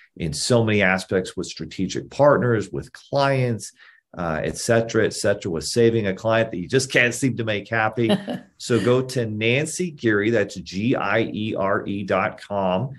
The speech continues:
Speaker 1: and click there on the website on the homepage to request your free gift from her, which is gonna be Eight Easy Steps to Create Training That Sells. It really is that easy.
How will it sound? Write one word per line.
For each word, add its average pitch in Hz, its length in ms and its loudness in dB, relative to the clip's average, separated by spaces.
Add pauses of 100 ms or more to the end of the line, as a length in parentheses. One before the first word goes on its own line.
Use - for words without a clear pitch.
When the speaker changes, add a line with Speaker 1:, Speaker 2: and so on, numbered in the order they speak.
(300)
Speaker 1:
and 104 500 2
click 107 520 -2
there 113 400 2
on 120 160 -2
the 127 40 -4
website 110 560 -2
on 98 60 -4
the 92 80 -2
homepage 92 720 -2
to 107 100 -6
request 92 480 -2
your 78 80 -4
free 113 300 0
gift 113 280 2
from 87 140 -4
her, 151 300 0
which 202 180 -4
is - 80 -10
gonna 95 160 -2
be 92 300 -2
Eight 139 260 2
Easy 127 400 -2
Steps 113 440 0
to 95 100 -6
Create 87 400 -4
Training 123 640 0 (380)
That 92 180 0
Sells. 147 720 6
It 104 140 0
really 123 580 0
is 107 300 -2
that 87 320 -2
easy. 104 500 -2